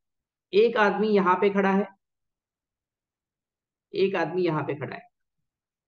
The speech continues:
दो आदमी खड़े हैं और उसके roof के तरफ देख रहे हैं, मतलब ये आदमी ऊपर देख रहा है यहाँ पे और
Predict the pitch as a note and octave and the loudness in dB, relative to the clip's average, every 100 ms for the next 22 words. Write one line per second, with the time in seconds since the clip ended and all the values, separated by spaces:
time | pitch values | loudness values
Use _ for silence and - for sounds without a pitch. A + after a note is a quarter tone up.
0 | _ _ _ _ _ _ - D#3+ E3 D#3 | _ _ _ _ _ _ -4 0 0 2
1 | E3+ D#3 D3 F#3+ - _ _ _ - G3 | 0 -2 -4 -8 -18 _ _ _ 0 2
2 | A3 F#3+ A#3+ G#3 G#3 F#3+ A3+ A3+ F#3+ F#3+ | 2 2 2 2 0 0 2 2 2 0
3 | F3 E3+ E3+ F3 G#3 G3+ A3 G3 G#3 G3+ | 2 0 2 2 2 0 0 -2 -2 0
4 | G3+ G3+ G3+ F#3 F3+ G3+ G3+ _ _ _ | 2 2 0 0 -2 -4 -8 _ _ _
5 | _ _ _ _ _ _ _ _ _ _ | _ _ _ _ _ _ _ _ _ _
6 | _ _ _ _ _ _ _ _ _ _ | _ _ _ _ _ _ _ _ _ _
7 | _ _ _ D#3 D3+ | _ _ _ -6 -4